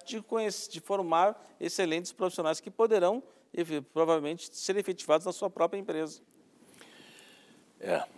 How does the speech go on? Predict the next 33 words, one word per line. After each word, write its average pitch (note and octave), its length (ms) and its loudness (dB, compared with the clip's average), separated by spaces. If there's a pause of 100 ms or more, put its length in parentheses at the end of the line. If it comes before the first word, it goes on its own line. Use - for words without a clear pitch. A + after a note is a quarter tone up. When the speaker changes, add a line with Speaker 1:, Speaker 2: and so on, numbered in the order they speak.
(200)
Speaker 2:
as F2 120 -14
pessoas A2+ 480 2
já, A#2 220 8
já, G2+ 260 6
já F2+ 200 0
querem A#2 360 6
pular A2 320 8
na C3+ 140 10
frente, A2 460 2
né? G#2 440 -2 (720)
Já G2 200 -2
contratam A#2 580 0
um A#2+ 60 -2
estagiário A2 480 2
e - 20 -18
pensam, G#2+ 200 -2
"Pô, F#3+ 340 8
esse - 260 -8
cara D#3 260 8
não C3 140 0
sabe C3+ 380 4
nada." D3 440 4 (360)
<coughs> - 360 -6
Bom, - 200 0
ele - 100 -6
não A2+ 180 0
sabe A#2+ 220 2
nada C3+ 160 6
porque - 160 0
ele E3 100 4
tá F#3 100 6
aprendendo, D#3+ 720 4
né? - 100 -2